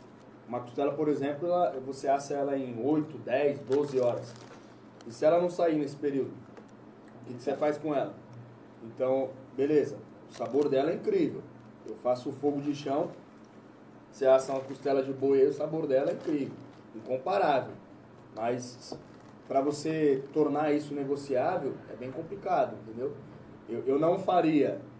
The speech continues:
mas acho legal quem tá se arriscando, porque possa ser que esse cara, velho, gere uma forma de você fazer isso que vai revolucionar a parada, entendeu? Então, talvez até eu mesmo, mais pra frente, compre um pit smoke e revolucione essa parada.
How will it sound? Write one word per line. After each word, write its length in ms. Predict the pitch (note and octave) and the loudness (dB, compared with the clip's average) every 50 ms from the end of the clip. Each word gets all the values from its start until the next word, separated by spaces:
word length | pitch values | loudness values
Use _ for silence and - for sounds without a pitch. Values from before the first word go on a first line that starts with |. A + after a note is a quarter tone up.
| - | -14
mas 480 | G#2+ G#2+ A2 B2+ D#3 - - - - - - - - - - | -10 -6 -2 -2 -2 -2 -4 -8 -16 -18 -20 -20 -20 -16 -8
acho 260 | G#2+ A#2+ B2 - - | -6 -6 -6 -4 -2
legal 340 | C#3+ D3 C#3 A#2+ C3 C3 B2+ | 2 2 2 4 4 2 2
quem 120 | - D3 C3 | 0 -4 -4
tá 160 | - - - | -2 -2 -2
se 140 | - - C#3 | 0 -2 -4
arriscando, 600 | C3 C3+ C3+ - - C3+ C3 C#3+ D#3+ F3+ G#3 A3+ - - - - - - - | -2 -4 -4 -6 -6 -4 -2 -2 -2 -2 -4 -6 -8 -12 -18 -20 -20 -12 -8
porque 220 | C#3 C3+ - E3+ | -6 -4 -4 -4
possa 320 | D#3+ E3+ F3 F3 F3 F3 E3+ | -2 2 2 2 2 0 -4
ser 180 | - F3+ E3+ | -2 -2 -4
que 120 | - F3 F#3 | -2 0 -2
esse 200 | F3+ - - - | -2 -2 -6 -10
cara, 360 | - - - G3 G3+ G3 E3+ | -4 -2 0 2 2 2 2
velho, 240 | C#3 C3+ B2 G#2+ F#2+ - - - - - - - | 2 2 0 0 -2 -10 -14 -18 -20 -20 -20 -12
gere 260 | A2+ A2+ C#3+ D#3 F3+ | -2 2 2 2 2
uma 200 | F3+ F#3 F3+ D#3+ | 2 0 -2 -2
forma 480 | - - - D#3 F3 G3 G3 F#3 D#3+ C#3+ | -2 0 4 6 6 6 6 4 2 -2
de 100 | C3+ C#3 | -2 -4
você 260 | C3+ C#3 C3 - C#3+ | -6 -6 -6 -6 -6
fazer 300 | B2+ - C3+ B2 B2+ C3+ | -4 -2 -2 0 2 2
isso 260 | C#3 D#3 F3+ - - | 2 2 0 -2 -6
que 80 | - D3 | -8 -2
vai 120 | D3 D3+ | 0 2
revolucionar 580 | C#3 D3 D3+ D#3 E3 E3+ E3+ E3+ F#3 F3+ F3+ F#3 | 2 2 2 2 0 -2 -2 -4 -4 -4 -4 -4
a 20 | |
parada, 480 | F3+ - - F#3 E3+ D#3 D3 C3+ A2+ A2 G2+ | -4 -2 0 2 2 2 2 -2 -4 -8 -12
entendeu? 240 | A2 A#2 C3 D#3 - - - - - - - - - - - - - - - | -10 -6 -4 -4 -6 -6 -14 -18 -20 -20 -20 -20 -20 -20 -20 -20 -20 -20 -16
Então, 180 | - A#2 A#2+ B2 B2 | -8 -6 -6 -6 -4
talvez 280 | - D3 C#3+ C#3+ D#3 D#3+ | -2 0 2 2 4 2
até 360 | E3+ E3+ - G3+ G#3+ A3 G#3+ | 2 4 6 6 8 12 12
eu 120 | A3 A3 G3 | 12 12 10
mesmo, 340 | F#3 F#3 F#3 E3 D#3+ D#3+ D#3 | 8 4 4 2 2 0 0
mais 140 | D#3 D#3 D3+ | 0 0 2
pra 120 | - D#3 | 0 -2
frente, 240 | - - D3+ D3 - | 0 0 -4 -4 -2
compre 300 | - D#3 D#3 D3+ - D#3 | 0 0 0 0 0 -4
um 80 | D3+ D3 | -4 -4
pit 220 | D#3 D3+ - D#3+ | -4 -8 -8 -10
smoke 400 | D3 C#3 D3+ D3+ E3 F#3 F#3 - | -8 -4 -2 0 0 0 -2 -2
e 60 | A3+ A3 | 2 2
revolucione 520 | G#3+ G#3+ G#3+ G#3+ G#3+ G#3 G#3+ - A3 G#3+ | 4 4 4 2 -2 -2 -2 -8 -8 -8
essa 140 | G3+ - - - | -8 -10 -6 -4
parada. 400 | G#3 G#3 G3 F3+ C#3 G#2 G2+ | -2 0 0 0 0 -2 -2